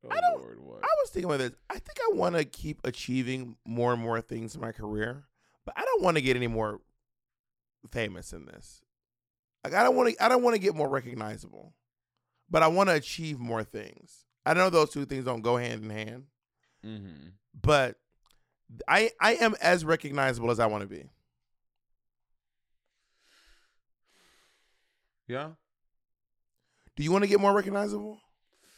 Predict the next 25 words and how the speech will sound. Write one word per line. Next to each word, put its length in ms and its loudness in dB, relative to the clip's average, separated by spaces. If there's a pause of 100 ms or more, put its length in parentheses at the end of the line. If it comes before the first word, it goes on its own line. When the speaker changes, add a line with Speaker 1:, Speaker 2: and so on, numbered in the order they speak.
(480)
Speaker 1:
I 120 4
mean, 460 -4
yeah. 420 2 (480)
I 80 6
mean, 240 0 (140)
do 160 2
I 100 4
want 500 0
to? 440 -6 (640)
I 60 0
mean, 160 -2
I 140 2
think 320 -8
of, 100 -2
I 120 -4
think 240 -12
of, 220 -8
I 100 -10
was 100 -14
watching, 440 -12
what 120 -10
documentary 400 -10
I 20 -8
was 80 -12
watching? 440 -18